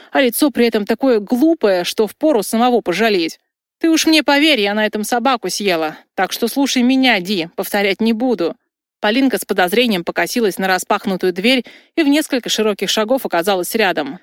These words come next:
Склонилась, словно нас действительно подслушивали, и напряженно прошептала: «Не буди в этом мужике зверя, не справишься.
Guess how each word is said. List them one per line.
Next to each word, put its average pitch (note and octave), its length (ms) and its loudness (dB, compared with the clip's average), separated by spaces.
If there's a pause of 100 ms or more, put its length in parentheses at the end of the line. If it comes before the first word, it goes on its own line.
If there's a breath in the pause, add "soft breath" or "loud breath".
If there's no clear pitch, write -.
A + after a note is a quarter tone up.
Склонилась, A#3 600 0
словно G#3 320 -4
нас G3 200 -2
действительно A3 480 -2
подслушивали, F3 800 0
и C4+ 80 2
напряженно G3 560 0
прошептала: F#3 720 0 (280)
«Не F#3+ 140 -2
буди F#3+ 340 -2
в A#3 40 -2
этом F#3 240 -2
мужике F#3+ 360 -2
зверя, F3 600 0
не F3+ 200 -2
справишься. E3+ 760 -2